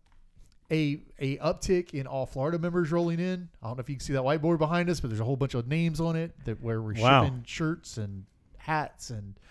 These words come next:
Speaker 1: everything else going out. Nate is a member, uh,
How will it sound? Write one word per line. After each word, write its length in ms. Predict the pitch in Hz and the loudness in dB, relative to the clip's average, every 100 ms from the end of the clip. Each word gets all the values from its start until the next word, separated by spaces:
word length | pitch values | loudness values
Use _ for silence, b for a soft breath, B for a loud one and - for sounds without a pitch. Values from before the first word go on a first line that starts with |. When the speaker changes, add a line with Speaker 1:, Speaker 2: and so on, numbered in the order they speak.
| b b b b | b b b b
Speaker 1:
everything 340 | 151 165 156 151 | 2 4 6 4
else 200 | 156 - | 0 0
going 180 | 151 | 0
out. 160 | 147 143 | 2 4
Nate 240 | 151 180 | 8 8
is 140 | 175 156 | 10 8
a 40 | |
member, 420 | 165 165 170 170 b b b b b - | 8 8 8 6 b b b b b -2
uh, 140 | 123 | 0